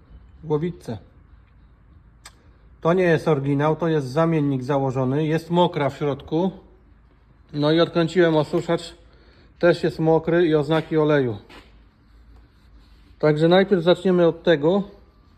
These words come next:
a dodatkowo od razu sprawdzimy jeszcze układ wtryskowy. Yy, sprawdzę też tulejki, czy jest wszystko ok, no bo na tak duży przebieg, yy, nie mam też, yy, w stu procentach pewności,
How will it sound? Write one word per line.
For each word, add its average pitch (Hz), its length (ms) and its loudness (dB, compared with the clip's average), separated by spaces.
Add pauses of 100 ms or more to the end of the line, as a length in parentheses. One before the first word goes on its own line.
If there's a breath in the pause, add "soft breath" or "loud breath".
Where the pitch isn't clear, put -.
(340)
a 175 120 -2
dodatkowo 202 540 2
od 180 100 -2
razu 180 220 0
sprawdzimy 165 480 -2
jeszcze 151 360 -4
układ 147 320 -8
wtryskowy. 160 600 -6 (520 loud breath)
Yy, 139 360 -6
sprawdzę 143 440 -2
też 127 180 -8
tulejki, 139 460 -6
czy - 160 -8
jest 131 180 -4
wszystko - 320 -10
ok, 127 120 -6 (160)
no 135 120 -4
bo 123 240 -8 (140)
na 151 220 2
tak 147 200 0
duży 151 260 -2
przebieg, 156 440 -4 (760 soft breath)
yy, 139 480 -4
nie 165 200 2
mam 147 220 0
też, 139 340 -4
yy, 131 460 -6
w 139 80 -16
stu 156 200 -4
procentach 156 520 -6
pewności, 147 760 -4